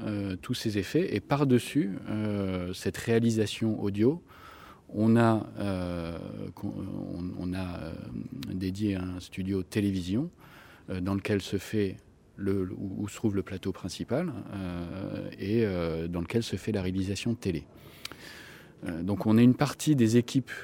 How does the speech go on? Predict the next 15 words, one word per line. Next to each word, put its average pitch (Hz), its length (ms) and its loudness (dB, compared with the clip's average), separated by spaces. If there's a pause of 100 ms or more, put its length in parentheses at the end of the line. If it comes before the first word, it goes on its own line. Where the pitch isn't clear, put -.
(300)
éditoriales 117 680 4
qui - 160 -2
est 98 40 4
sur - 220 4
le 117 100 8
plateau 104 300 2
télé, 113 320 0 (840)
donc 101 180 -4
en 95 40 0
l'occurrence, 101 640 0 (100)
euh, 90 520 -2
Julien 101 240 2
Courbet, 104 480 4 (680)
euh, 92 1200 -4 (200)
euh, 98 200 -2